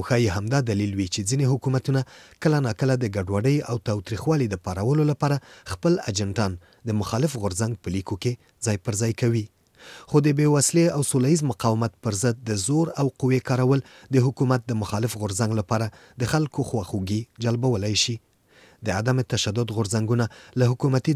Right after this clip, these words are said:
ځواک څخه د ځان په ګټه هم کار اخیستلی شي او هغه پوځي قوت چې د دې سوله ییز مقاومت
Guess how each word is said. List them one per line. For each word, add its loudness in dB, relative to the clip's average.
ځواک 2
څخه -2
د -2
ځان 2
په -4
ګټه -4
هم -4
کار 0
اخیستلی -2
شي 0
او 2
هغه 2
پوځي 0
قوت 2
چې -4
د 4
دې 6
سوله 2
ییز 2
مقاومت -2